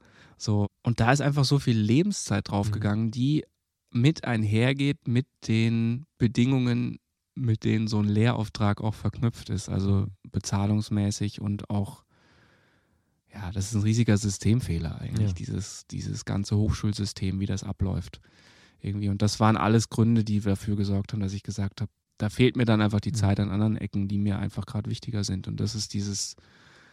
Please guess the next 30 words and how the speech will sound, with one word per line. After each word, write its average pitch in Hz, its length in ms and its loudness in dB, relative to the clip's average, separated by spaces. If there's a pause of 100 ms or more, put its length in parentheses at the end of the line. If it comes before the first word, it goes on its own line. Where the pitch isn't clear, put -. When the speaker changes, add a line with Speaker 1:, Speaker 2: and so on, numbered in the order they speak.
(180)
Speaker 1:
Rausfinden, 113 380 4
was 104 160 2
man 107 140 6
selbst 110 280 4
eigentlich 101 220 0
machen 107 240 2
möchte, 101 280 0
Speaker 2:
Ja. 98 60 -2 (160)
Speaker 1:
musikalisch. 110 720 -6
Speaker 2:
Wie 127 140 6
würdest 160 180 6
du 180 40 4
die 165 100 6
Frage 143 240 4
jetzt 131 200 -2
beantworten? 143 840 -4
Ähm, 123 440 -2
also 117 360 -2
Stand 107 340 -2
heute, 135 720 -2
wer 120 240 2
bist 123 280 -2
du - 40 -10
musikalisch? 113 680 -6
Speaker 1:
Also 131 280 8
auf 120 100 6
jeden 151 220 8
Fall, 139 400 4 (720)
Big 135 400 0
Band 127 480 2